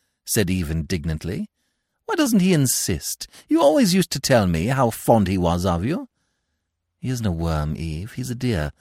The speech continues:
It's just that he has let her boss him. She's rather a terror, you know. She can be quite nice, and they're awfully fond of each other, but she is as hard as nails sometimes." Phyllis broke off. The front door had opened,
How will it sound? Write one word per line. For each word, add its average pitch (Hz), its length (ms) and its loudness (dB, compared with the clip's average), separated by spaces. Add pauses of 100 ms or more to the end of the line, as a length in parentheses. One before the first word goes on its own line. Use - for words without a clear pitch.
(460)
It's - 160 -2
just 302 160 2
that 180 200 4
he 139 280 -2
has 156 200 2
let 160 200 0
her 147 260 4
boss 165 360 0
him. 60 320 -6 (540)
She's 135 220 -6
rather 202 240 0
a 107 80 2
terror, 123 440 -2
you 64 160 -8
know. 67 380 -8 (360)
She - 120 -8
can 185 100 0
be 240 120 2
quite 120 240 6
nice, 120 540 2 (340)
and 175 120 2
they're 190 120 8
awfully 208 280 4
fond 156 280 2
of 120 80 0
each 80 200 -2
other, 73 360 -4 (300)
but 165 100 -2
she 233 220 0
is 143 120 2
as - 240 -6
hard 160 340 0
as 139 200 -2
nails 123 580 0
sometimes." 95 800 -4 (1040)
Phyllis 90 300 -2
broke 85 280 -4
off. 85 340 -4 (760)
The 110 80 -2
front 139 240 4
door 143 240 6
had 98 100 2
opened, 101 480 0